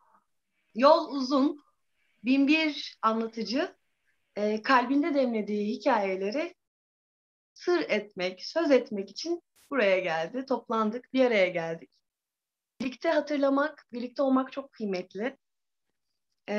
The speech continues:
ve bu yüzden ben de size kalbimde demlediğim bir hikayeyi anlatmak istiyorum. E, genelde, e, böyle masal, e, çemberlerinde, hikaye festivallerinde, e,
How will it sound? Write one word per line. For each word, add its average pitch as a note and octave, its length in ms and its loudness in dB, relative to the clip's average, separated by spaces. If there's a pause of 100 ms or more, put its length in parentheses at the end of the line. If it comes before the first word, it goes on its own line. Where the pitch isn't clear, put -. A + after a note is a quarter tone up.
(500)
ve B3 140 -2
bu D#4 100 0
yüzden C#4+ 400 0
ben C#4+ 240 2
de C4+ 200 0
size C4+ 320 -4
kalbimde A#3 580 -2
demlediğim C4+ 520 2
bir C#4+ 60 2
hikayeyi C#4 420 0
anlatmak F3+ 500 -6
istiyorum. F3+ 520 -8 (720)
E, G3+ 200 -2
genelde, D4 720 4
e, B3 300 0
böyle C4+ 460 2 (100)
masal, B3 680 -2
e, A3+ 260 -2 (1000)
çemberlerinde, G3+ 880 0
hikaye A3+ 460 0
festivallerinde, A3 1080 -2
e, A3 380 0